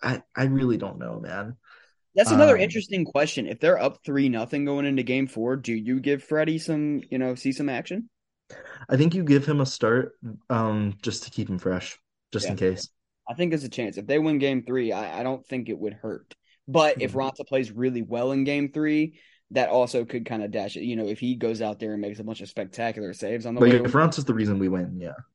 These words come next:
Speaker 2: Yeah. Yeah.
Speaker 1: All right. The last thing I wanna talk about is Black Aces.
Speaker 2: It finally happened, guys. We finally
Speaker 1: <sighs>
Speaker 2: saw a Jamison Reese. Is it, this is his first call up to the N H L, isn't it?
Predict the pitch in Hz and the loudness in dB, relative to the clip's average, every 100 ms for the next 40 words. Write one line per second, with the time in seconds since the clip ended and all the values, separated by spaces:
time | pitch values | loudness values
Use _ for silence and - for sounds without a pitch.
0 | _ - 104 - - _ _ _ _ - | _ -8 -6 -8 -12 _ _ _ _ -18
1 | - - _ _ _ _ _ _ _ _ | -18 -18 _ _ _ _ _ _ _ _
2 | _ _ _ _ 123 113 92 - _ - | _ _ _ _ 2 4 4 0 _ -20
3 | - _ 120 143 160 - 143 123 117 113 | -20 _ 4 6 4 0 -2 0 0 -2
4 | 120 104 101 104 95 - _ _ _ _ | -4 -4 -2 -2 -4 -8 _ _ _ _
5 | _ _ 113 104 98 98 95 - 98 95 | _ _ 2 4 4 2 -2 -4 -2 -2
6 | - - 82 - - 57 - - - _ | -6 -10 -8 -6 -6 -6 -8 -10 -12 _
7 | _ _ _ _ _ _ _ _ _ _ | _ _ _ _ _ _ _ _ _ _
8 | _ _ _ _ _ 135 - 190 202 175 | _ _ _ _ _ -4 6 6 8 8
9 | 156 135 120 120 117 113 110 - _ _ | 6 4 -2 -2 -2 -4 -8 -16 _ _
10 | 131 127 147 151 147 135 139 135 127 127 | -6 0 2 4 2 0 0 2 2 0
11 | - 120 120 123 127 131 127 - 165 220 | -6 -6 -2 0 -2 -4 -6 -2 -2 0
12 | 262 311 349 - 240 240 202 294 185 127 | 0 2 -2 4 2 4 2 2 2 -2
13 | 123 117 117 110 139 190 - | -2 -6 -4 -4 -2 -4 -6